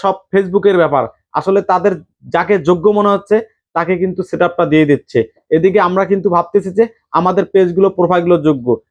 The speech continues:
আসলে কোনো না কোনো কারণে কিন্তু আমাদের পেজ প্রোফাইলগুলো অবশ্যই অযোগ্য রয়ে গেছে, না হলে তো আমরা অবশ্যই সেটআপ পেয়ে যেতাম। আর যারা যারা টেনশনে আছেন যে আসলে আমাদের পেজগুলোর কোনো সমস্যা আছে কিনা, তারা অবশ্যই পেজের সমস্যাগুলো চেক করতে পারবেন।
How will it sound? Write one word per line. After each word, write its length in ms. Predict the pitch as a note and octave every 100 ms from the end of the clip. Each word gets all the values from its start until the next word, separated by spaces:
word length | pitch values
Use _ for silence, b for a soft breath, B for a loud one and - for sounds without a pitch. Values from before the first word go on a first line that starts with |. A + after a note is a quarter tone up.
| _ D3
আসলে 220 | - G3+ -
কোনো 140 | G3+ G#3+
না 80 | G#3
কোনো 180 | G#3 G#3
কারণে 260 | F#3+ F#3 G3
কিন্তু 260 | F#3+ F#3+ A3 A3+ _ -
আমাদের 300 | D#3+ F3+ G3 -
পেজ 140 | G3 -
প্রোফাইলগুলো 480 | F#3+ F#3+ F#3 F#3+ A3+ - _ -
অবশ্যই 400 | E3+ F3+ G3 F#3+
অযোগ্য 360 | E3+ E3 E3 D3+
রয়ে 220 | D#3+ D3+ C#3+
গেছে, 180 | C3 A#2+ G#2+ _ -
না 120 | C#3 D3+
হলে 140 | F#3
তো 100 | F#3+ F#3
আমরা 180 | F3 G3 A3+ _ -
অবশ্যই 360 | D#3+ F3+ F#3+ -
সেটআপ 220 | F3 F3
পেয়ে 200 | E3 D3+
যেতাম। 220 | C#3+ B2+ A2 - _ -
আর 140 | D3+ D3+
যারা 180 | B2+ F3
যারা 180 | F#3+ G3+ -
টেনশনে 360 | F#3 F#3 G3+ G3+
আছেন 180 | F3+ F3 F#3+ _ _
যে 80 | D#3
আসলে 280 | G#3 F#3 G3+ G3+ - -
আমাদের 260 | E3 F#3 F#3
পেজগুলোর 360 | F#3 F3+ G3
কোনো 100 | G3 F#3
সমস্যা 340 | F3 F#3 F#3+ G3+
আছে 160 | F#3+ E3+
কিনা, 200 | D#3 D#3 - _
তারা 160 | - E3 F3+
অবশ্যই 360 | F#3+ - G#3+ A3 - _
পেজের 240 | F3+ F#3 -
সমস্যাগুলো 440 | F3 F#3+ G3 F#3 F#3
চেক 120 | E3+ -
করতে 220 | F3 E3+ D#3+
পারবেন। 280 | C#3 A#2+